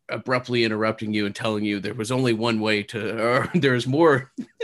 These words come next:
<laughs> than one way to skin a cat. And it's been one of the funnier things, and it's been living in my head for two or three days, and it's what I constantly hear, uh, as we're about twenty minutes into the show. And so I just thought I would voice that, and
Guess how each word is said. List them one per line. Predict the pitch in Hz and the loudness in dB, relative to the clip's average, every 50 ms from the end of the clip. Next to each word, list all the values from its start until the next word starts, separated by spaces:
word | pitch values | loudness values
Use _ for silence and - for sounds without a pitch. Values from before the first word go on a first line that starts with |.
| 359 - - | -4 -4 -6
<laughs> | _ - 427 - - - 415 359 - - | _ -10 -10 -10 -10 -10 -12 -12 -6 0
than | 147 151 143 131 | 2 2 4 4
one | 139 147 139 139 | 4 4 4 4
way | 127 127 127 | 4 4 4
to | 117 110 | 4 2
skin | - - - 120 110 | 0 0 0 -2 -2
a | 110 | -2
cat. | - 120 117 110 104 101 - - | -2 -2 0 0 0 0 0 0
And | 117 120 131 | 0 2 4
it's | 135 127 131 | 4 2 2
been | - 156 156 139 | 0 -2 -2 0
one | 131 139 135 | 2 2 0
of | 135 127 | 0 0
the | - | 0
funnier | 135 127 127 123 120 | 0 0 2 0 0
things, | 117 - 120 120 120 113 123 | 0 0 0 0 0 2 0
and | 117 | 0
it's | 110 107 | 0 -2
been | - - 123 117 | -2 -2 0 0
living | 120 120 107 113 | 0 0 0 0
in | 113 | 0
my | 107 104 104 | 0 -2 -2
head | 107 117 113 113 104 | 0 0 0 0 -2
for | - 113 | -6 -8
two | - - 110 | -6 -4 -4
or | 104 | -4
three | 101 - 107 107 101 | -4 -4 -4 -4 -2
days, | 104 104 101 104 101 - | 0 0 0 0 -2 -4
and | 98 95 | -4 -6
it's | 104 104 - - - - - - - _ _ | -6 -6 -6 -8 -8 -12 -18 -20 -20 _ _
what | 104 113 117 110 | -4 0 0 2
I | 110 110 | 0 0
constantly | - - 127 127 110 - - - - - 110 107 | 0 -2 -2 -2 -2 -2 -6 -8 -6 -4 -4 -4
hear, | 101 110 120 113 107 101 98 98 - - - - - _ _ | -4 -2 0 0 0 2 0 -2 -4 -8 -14 -20 -20 _ _
uh, | - - 101 107 107 - | -6 -4 -2 0 0 0
as | 92 113 113 107 - | 2 0 0 0 -2
we're | 107 107 104 104 101 101 - - | -2 0 0 0 0 -2 -4 -4
about | 113 104 107 104 - - | -2 0 0 0 0 -2
twenty | - 131 113 107 | -2 -2 0 0
minutes | 107 101 98 101 - - | 0 0 -2 -2 -4 -4
into | 117 107 98 95 | -4 -4 -4 -4
the | 78 | -6
show. | - - - 110 104 101 98 | -6 -4 0 0 0 0 -2
And | 95 98 85 | -4 -8 -6
so | - 113 107 107 | -6 -6 -4 -6
I | 131 131 - | -6 -10 -12
just | - - 175 - | -12 -12 -10 -8
thought | - 156 151 | -6 -4 -4
I | 143 | -2
would | 135 127 123 120 | -2 -4 -4 -6
voice | 117 123 127 127 123 - | -6 -4 -4 -4 -4 -2
that, | - 120 120 120 - - | 0 0 0 0 0 0
and | 113 110 104 | -2 -2 -2